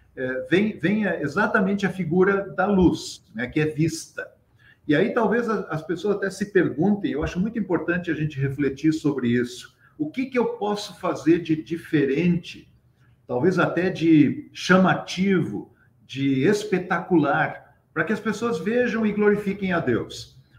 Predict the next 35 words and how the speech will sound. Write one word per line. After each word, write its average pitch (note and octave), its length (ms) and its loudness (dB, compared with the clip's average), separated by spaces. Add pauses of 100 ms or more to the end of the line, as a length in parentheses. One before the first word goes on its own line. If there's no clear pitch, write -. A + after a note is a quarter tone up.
(140)
É, D3 140 -2
eu D#3+ 80 8
diria, G3+ 280 2
quem A3+ 220 0
pensa G3+ 380 0
assim, G3 540 -2
é, E3+ 140 -2
tem A#3+ 260 -2
uma, G#3 300 0
uma, C#3 340 -2
uma, B2 240 -6
um B2 80 -6
pensamento F3+ 560 -2
muito G#3+ 200 0
bonito, A3+ 560 -2
muito A#3+ 240 -12
bonito C3+ 380 -6
mesmo. F#2+ 320 -10
Ele B2+ 120 -14
quer - 480 -6 (100)
que D3 200 4
a C3+ 120 0
luz D3 240 2
de - 100 -8
Cristo B2+ 420 -4
brilhe. G#2+ 500 -2 (320)
Mas D3 160 -2
eu G3 80 6
diria, F#3+ 560 2
não G#3+ 220 2
há A3+ 80 4
necessidade G3+ 800 -2
de D3 100 -4
você C3 340 -2
imaginar C3+ 720 0